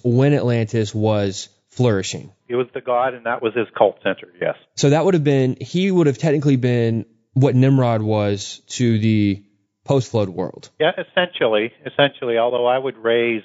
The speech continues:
Speaker 2: Poseidon higher than Nimrod. Um, I would raise, because he's so high up in the pantheon, I would certainly insist that he was one of the more senior watchers running the, the, the cult centers. Um, and he was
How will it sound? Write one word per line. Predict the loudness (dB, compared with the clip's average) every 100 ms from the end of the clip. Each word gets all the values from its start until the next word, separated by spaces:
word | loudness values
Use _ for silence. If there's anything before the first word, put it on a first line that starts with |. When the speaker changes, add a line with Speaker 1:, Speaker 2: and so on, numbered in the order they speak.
| _
Speaker 2:
Poseidon | -6 -2 0 -2
higher | -6 -2 0 0 -2
than | -6 -6
Nimrod. | -6 -6 0 0 0 _ _ _ _
Um, | -4 -2 0 -2 0
I | 0
would | -2 -6 _
raise, | 0 0 0 _ _ -12
because | 0 0 0
he's | -8 -6
so | -2 0
high | 0 0
up | -4
in | -12
the | -4
pantheon, | 0 0 -2 -6 -4 -2
I | -2
would | -4 -8 _ _ _ _
certainly | -2 0 0 -4
insist | -4 _ -2 -2 0
that | 0 0
he | -4
was | -2 0 0 -4
one | _ 0 0
of | 0 -2
the | -2 -2
more | -6 -10 -10
senior | -6 -6 -4 -2 -2 -4 -14 _ 2
watchers | 2 2 -4 -4 -4 -8 _ _ -4
running | 0 0 -2 -4
the, | -2 0 -2 -4
the, | 0 0
the | -2
cult | 0 0 0
centers. | -6 -2 -6 -6 _ _ _ _ _ _
Um, | -2 0 -2 -2
and | -4
he | 0
was | -2